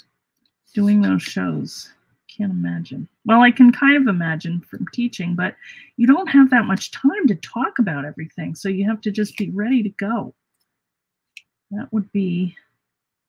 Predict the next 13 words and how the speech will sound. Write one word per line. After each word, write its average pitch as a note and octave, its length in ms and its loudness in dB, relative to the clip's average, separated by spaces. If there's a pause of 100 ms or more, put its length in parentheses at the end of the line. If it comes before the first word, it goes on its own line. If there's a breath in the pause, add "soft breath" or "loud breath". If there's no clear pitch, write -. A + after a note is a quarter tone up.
(480)
stressful. - 760 -12 (1300)
But G3 120 -10
Sharon B3 460 2
just F#3 340 -6 (120)
does A#3 260 -4
it A#3+ 180 -2
like F3+ 260 -6
it's - 400 -16
a G3 40 -10
walk G#3+ 400 -4
in A3+ 80 2
the A3 80 2
park, - 400 -10